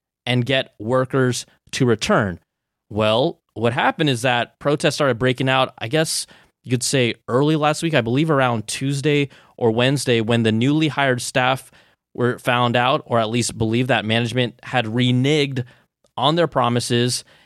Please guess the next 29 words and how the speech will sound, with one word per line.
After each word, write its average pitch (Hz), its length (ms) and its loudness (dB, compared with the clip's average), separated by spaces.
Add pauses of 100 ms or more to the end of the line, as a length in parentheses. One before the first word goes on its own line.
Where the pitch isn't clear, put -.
And 127 180 0
so 135 160 2
a - 20 2
lot 120 280 2
of, 139 140 0
if 120 140 -4
you've 120 140 -2
seen 147 280 2
some 147 160 0
of 143 60 -2
the 127 60 2
news, 135 420 0 (300)
there 131 160 0
are 139 200 2
literally 139 400 2
workers 131 600 -2
clashing 131 640 2
with 117 300 2 (200)
security 139 420 -2
officers 127 460 0
wearing 110 220 2
hazmat 127 480 0
suits, 131 400 0 (300)
with, 110 240 -2
um, 104 220 0
po-, - 260 -6
local 127 300 2
police 135 420 0
throwing 143 680 0